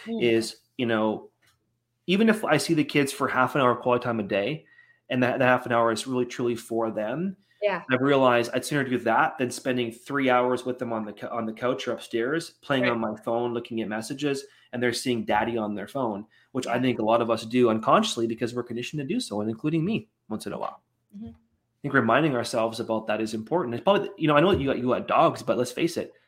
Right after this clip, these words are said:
Speaker 2: dogs are kinda like people.
Speaker 1: They need attention.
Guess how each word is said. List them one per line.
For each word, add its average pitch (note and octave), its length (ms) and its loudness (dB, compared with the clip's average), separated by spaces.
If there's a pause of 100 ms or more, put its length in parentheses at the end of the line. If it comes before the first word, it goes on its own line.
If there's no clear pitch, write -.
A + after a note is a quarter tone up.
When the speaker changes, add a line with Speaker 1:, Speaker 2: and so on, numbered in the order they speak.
(120)
Speaker 2:
dogs D3+ 320 2
are G#2 280 -2 (200)
kinda E3+ 180 0
like C3 160 -2
people. - 400 -4 (220)
Speaker 1:
They G#3+ 140 0
need B3+ 180 0
attention. C4 640 -2